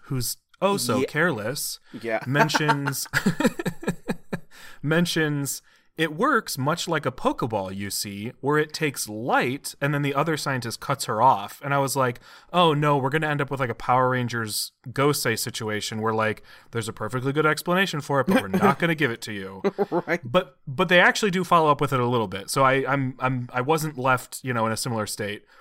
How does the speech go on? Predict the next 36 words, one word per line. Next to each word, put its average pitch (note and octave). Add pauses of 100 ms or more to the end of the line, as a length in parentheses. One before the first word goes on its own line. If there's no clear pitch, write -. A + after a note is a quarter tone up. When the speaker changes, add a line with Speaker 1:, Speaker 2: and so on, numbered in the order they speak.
(400)
Speaker 1:
But G3
it F3+
sounds G#3+
like C3+ (340)
the D3
way C#3
that C#3
they C3+
restore A#2+
fossils A2+
might C3
be B2+ (440)
a C#3
direct B2+
result A#2
of B2+
them A2+
figuring A2+
out G#2+
Pokeball E3+
technology. G#3 (600)
Because E3+
it D#3+
sounds F3+
like F3
the C3+
reason D3
they're B2+
able C3
to -
restore A#2+
fossils A2+
at G#2+
all B2+
is A2
because A#2+